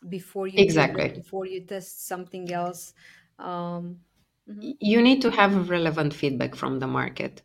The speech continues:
Speaker 2: and to have relevant feedback is actually gathering data. So you cannot gather data in one week, two weeks, one month.
Speaker 1: Mm-hmm, mm-hmm.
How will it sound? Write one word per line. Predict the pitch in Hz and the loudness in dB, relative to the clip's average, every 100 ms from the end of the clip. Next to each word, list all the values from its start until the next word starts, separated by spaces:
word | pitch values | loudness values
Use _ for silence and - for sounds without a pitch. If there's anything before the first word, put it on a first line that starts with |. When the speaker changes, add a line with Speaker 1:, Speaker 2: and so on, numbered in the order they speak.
| - | -2
Speaker 2:
and | 156 160 | -2 0
to | |
have | 165 165 165 | 0 0 0
relevant | 156 147 143 143 | 0 -2 -4 -2
feedback | - 175 165 151 151 - | 0 0 0 -2 -2 -4
is | 147 147 147 | -2 -2 -4
actually | 143 139 - 139 | -8 -8 -4 -4
gathering | 139 131 131 131 131 131 | 0 0 0 -2 -4 -4
data. | 113 - 127 - - _ _ | -6 -6 -8 -10 -18 _ _
So | - 135 135 | -10 -6 -4
you | 139 | -2
cannot | 151 147 135 - | -2 0 -2 0
gather | 139 127 131 | -2 0 -2
data | 131 131 131 131 | -2 -2 0 -2
in | 127 127 123 127 | -2 -4 -6 -6
one | 131 131 131 | -2 0 0
week, | 131 127 - | -4 -6 -8
two | 139 | -6
weeks, | 131 131 - - | -4 -4 -6 -4
one | 131 123 | -2 0
month. | 120 - - - - - - - - - _ - - | -2 -6 -12 -20 -20 -20 -20 -20 -20 -20 _ -20 -16
Speaker 1:
Mm-hmm, | 202 175 196 240 - | -12 -10 -8 -10 -12
mm-hmm. | 185 180 | -14 -10